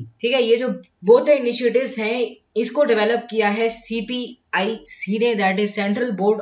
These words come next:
of Indirect Taxes and Customs। Ice Dash जो है ये एक तरह से इंश्योर करेगा ease of doing business monitoring dashboard कि इंडियन कस्टम्स कैसे वर्क कर रहे हैं,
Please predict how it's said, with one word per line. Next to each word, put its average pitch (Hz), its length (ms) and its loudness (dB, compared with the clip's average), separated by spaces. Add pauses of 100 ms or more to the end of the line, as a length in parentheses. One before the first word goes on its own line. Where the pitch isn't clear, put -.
(140)
of 202 240 -8
Indirect 208 420 -4
Taxes 180 400 -8
and 180 220 -6
Customs। 151 420 -8 (840)
Ice 233 180 2
Dash 285 240 0
जो 294 100 2
है 247 380 2
ये 233 100 6
एक 233 140 2
तरह 226 140 2
से 233 220 4
इंश्योर 208 360 0
करेगा 208 320 0
ease 214 440 -2
of 185 160 -4
doing 196 280 -4
business 214 340 -2 (100)
monitoring 190 460 -4
dashboard 220 480 0 (500)
कि 220 100 -6
इंडियन 240 420 -2
कस्टम्स 233 440 -2
कैसे 202 300 0
वर्क 196 340 -4
कर 196 140 -2
रहे 190 120 -2
हैं, 190 160 -6